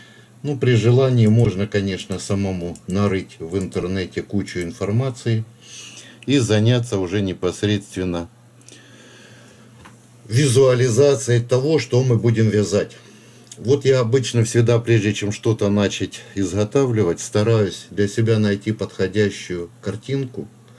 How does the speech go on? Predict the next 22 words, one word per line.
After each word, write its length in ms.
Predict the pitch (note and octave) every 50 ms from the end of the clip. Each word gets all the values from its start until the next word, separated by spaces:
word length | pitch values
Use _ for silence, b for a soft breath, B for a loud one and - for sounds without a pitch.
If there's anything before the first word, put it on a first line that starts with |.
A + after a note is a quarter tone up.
| B B B B B B B B B B
И 120 | - A2+ A2
потом 400 | A2 A#2+ A#2 A#2 - C#3+ C#3+ C3
уже 180 | B2 A2 A2+
в 80 | G#2+ F#2+
дальнейшем 680 | F#2 A#2 G#2+ G#2+ G#2+ A2+ A#2+ A#2+ A2+ - - G2+ F2+
я 180 | F#2 F#2 G#2+ G#2+
начинаю 600 | G#2 F#2+ - - - G2 G2 F#2+ F#2+ G#2 G#2 G2+
изготавливать. 800 | D2+ C#2+ E2 E2 D#2+ - F#2 F#2 F2+ F2 F2 F2 D#2+ D#2 D#2+ - - - -
Вот 240 | E2+ F#2+ G#2+ A2 - - - - - - - - _ _ - - - - - - - -
похожую 560 | - G2 F2+ - A2+ B2+ B2+ A2 G#2+ A2 G2+ G2
стараюсь 560 | - - G2+ G2 G2 G#2 G#2 G#2 G2 - F#2
изготовить 720 | E2+ D2 D#2+ E2+ D#2+ - - F#2 F#2+ F2+ F2+ D#2+ - -
модель. 400 | E2 D#2 C#2+ C2+ D2+ - - A#2 - B B B B B B B B B B
Давайте 500 | - G#2+ A#2 B2 C#3+ C#3+ B2+ A#2 - A2+
мы 160 | A2 A2+ B2 A#2
с 120 | A#2 -
вами 240 | A2+ A2 G#2+ G#2+ G2+
попробуем 760 | - - G2 - - A2 A#2 A#2+ A2 G2 G2+ G2 F#2+ F#2 F2+ - _ _ _ _ -
сделать 540 | - D#2+ D2 D#2 D#2 G#2 A2+ G#2 G#2 G2 F2 - - _ _ _
как 220 | - G#2 G#2 -
можно 420 | - G2 G#2 G#2 F#2+ E2 E2 F2+ F2+
ближе 540 | E2 E2 G2 G#2+ A#2+ A#2 G#2 G#2 A2 G#2+